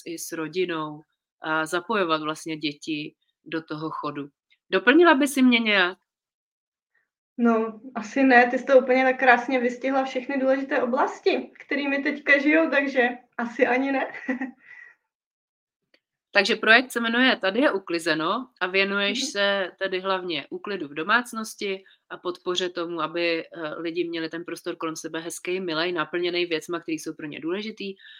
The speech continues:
Speaker 1: Vytvořila si i různý online produkty. Jedním z těch hezkých produktů, který máš za sebou i ve spolupráci, jsem to pochytila se svojí sestrou nebo sestrami, je nějaká hra, eh,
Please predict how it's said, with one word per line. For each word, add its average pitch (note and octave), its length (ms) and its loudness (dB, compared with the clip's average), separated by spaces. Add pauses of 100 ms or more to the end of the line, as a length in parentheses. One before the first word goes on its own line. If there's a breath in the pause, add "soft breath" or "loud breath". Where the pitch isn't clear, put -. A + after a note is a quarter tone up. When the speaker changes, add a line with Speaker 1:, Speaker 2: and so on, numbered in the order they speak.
(160 loud breath)
Speaker 1:
Vytvořila E3+ 520 -2
si E3 180 -6
i D#3+ 220 -6
různý F3 280 -8
online F#3+ 280 -2
produkty. F3 580 -2 (300 loud breath)
Jedním F3 380 0
z - 80 -14
těch E3+ 160 -2
hezkých E3 340 -6 (100)
produktů, F3+ 460 -4
který E3 300 -6
máš D#3+ 260 -4
za D#3+ 100 -6
sebou E3+ 380 -4
i E3 120 -6
ve D#3+ 120 -6
spolupráci, D#3+ 580 -4
jsem E3 180 -10
to E3 100 -8
pochytila E3 460 -6
se D#3 240 -8
svojí D#3 360 -6
sestrou G3 380 -4
nebo C#3+ 180 -4
sestrami, F#3+ 540 -6 (560 soft breath)
je D#3+ 360 -2
nějaká D#3+ 320 -2
hra, E3+ 400 4
eh, - 220 -10